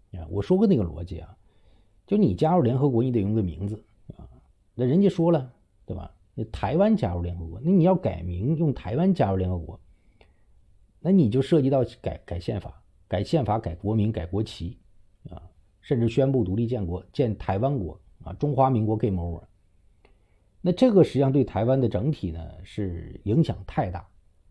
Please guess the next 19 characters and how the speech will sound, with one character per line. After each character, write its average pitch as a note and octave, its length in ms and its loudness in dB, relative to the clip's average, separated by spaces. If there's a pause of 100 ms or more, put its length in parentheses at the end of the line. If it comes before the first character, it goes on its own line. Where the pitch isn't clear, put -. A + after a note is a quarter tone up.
(140)
啊， F#2+ 120 -20 (240)
连 C3 240 -2
民 C#3+ 180 4
进 A3+ 220 6
党 G2 220 0
他 F#2+ 80 -4
都 G2 100 0
不 G2 80 -4
敢 F#2 160 -2
搞 - 200 -10 (540)
啊， - 300 -16 (140)
民 D3 120 2
进 G#3+ 80 6
党 G#2 200 2
背 C3+ 100 0
后 A#2+ 140 2
是 A#2 80 0
美 D2 160 -8
国， - 200 -20